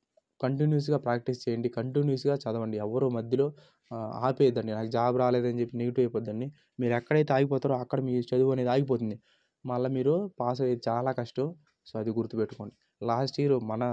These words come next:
సబ్స్క్రైబరే, తన పేరు నేను చెప్పను కానీ, తో-, తను లాస్ట్ ఇయర్ ఒక జాబ్ వచ్చింది, జాబ్ వచ్చి సీఎస్ఎఫ్ జాబ్ వచ్చింది, సీఎస్ఎఫ్ కాదు, సారీ, ఆహ్,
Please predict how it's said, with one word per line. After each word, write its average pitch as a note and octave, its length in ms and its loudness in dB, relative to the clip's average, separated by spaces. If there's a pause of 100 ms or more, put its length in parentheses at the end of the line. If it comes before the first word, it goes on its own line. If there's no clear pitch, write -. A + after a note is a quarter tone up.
(120)
సబ్స్క్రైబరే, A2+ 640 -2 (460)
తన A#2+ 120 -4
పేరు C#3+ 220 6
నేను B2 160 0
చెప్పను A2+ 280 -2
కానీ, A#2 180 -4 (340)
తో-, C3+ 200 -4
తను C3 260 -2 (420)
లాస్ట్ A#2 300 -4
ఇయర్ C3+ 160 0 (180)
ఒక A#2+ 180 -4
జాబ్ C3+ 240 2
వచ్చింది, G2+ 320 -6 (640)
జాబ్ B2 240 2
వచ్చి B2 200 -2
సీఎస్ఎఫ్ D3 420 -2
జాబ్ A2+ 200 2
వచ్చింది, G#2+ 300 -8 (100)
సీఎస్ఎఫ్ C#3+ 360 -2
కాదు, G#2+ 180 -2
సారీ, A#2 180 -2 (360)
ఆహ్, G#2 540 -6